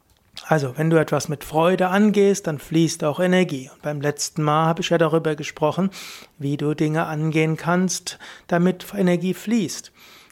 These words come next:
Und, und da-, dieser Podcast ist sehr ähnlich und einiges wird sich wiederholen. Und es ist auch gut, sich öfters damit zu beschäftigen. Was macht mir Freude? Wie fließt Energie? Wenn du etwas mit Freude angehst, also, dann fließt Energie.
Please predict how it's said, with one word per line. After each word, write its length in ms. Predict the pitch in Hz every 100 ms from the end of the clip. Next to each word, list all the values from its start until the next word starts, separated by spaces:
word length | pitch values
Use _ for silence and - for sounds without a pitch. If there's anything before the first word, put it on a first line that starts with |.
| -
Und, 160 | 147 160 - - _
und 260 | 147 - -
da-, 120 | 185 185
dieser 280 | 220 214
Podcast 720 | 220 208 220 - 220 226 -
ist 160 | 214 -
sehr 280 | 226 208 -
ähnlich 540 | 165 175 180 160 139
und 120 | 147
einiges 500 | 165 156 175 175 -
wird 160 | 170 165
sich 200 | 185 -
wiederholen. 540 | 185 185 165 220 175
Und 80 | 135
es 120 | 131
ist 60 | 135
auch 200 | 139 -
gut, 240 | 208 214
sich 180 | 208 -
öfters 380 | 175 - 160 139
damit 320 | 156 147 143
zu 100 | -
beschäftigen. 680 | 170 - 208 202 - 135 131
Was 240 | 127 127 160
macht 260 | 147 -
mir 100 | 196
Freude? 480 | 180 - 208 196 131
Wie 120 | 147
fließt 480 | 143 160 160 160 -
Energie? 500 | 175 175 175 139 - _ _ - - - - - - - - -
Wenn 100 | 160
du 60 | 147
etwas 260 | 147 135
mit 160 | 143 127
Freude 400 | 147 151 160 160
angehst, 600 | 165 214 220 220 214 - -
also, 320 | 151 175 196 -
dann 180 | 214
fließt 480 | 208 - 165 160 -
Energie. 480 | 165 139 131 131 160